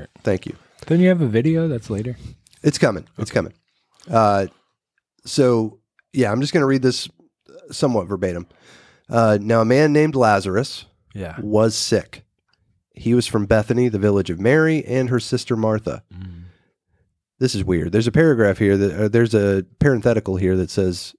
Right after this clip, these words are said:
Speaker 2: "This Mary, whose brother Lazarus now lay sick, was the same one who poured perfume on the Lord and wiped his feet with her hair," which A, gross,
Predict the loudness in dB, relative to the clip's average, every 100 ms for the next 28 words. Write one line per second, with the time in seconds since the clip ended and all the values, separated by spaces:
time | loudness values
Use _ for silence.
0 | -2 -2 2 2 4 4 2 0 0 0
1 | 2 0 2 2 0 -2 -2 -2 -2 -2
2 | -2 0 0 2 -2 -2 0 2 2 2
3 | 2 0 2 0 2 -2 0 0 0 0
4 | 0 0 2 2 0 -8 _ _ _ _
5 | _ -6 -2 -2 0 2 2 0 -2 -2
6 | -2 -2 -2 0 0 0 -2 -6 -12 _
7 | _ -8 -8 -10 _ 2 2 2 -2 _
8 | _ _ _ _ -6 0 0 -2 -8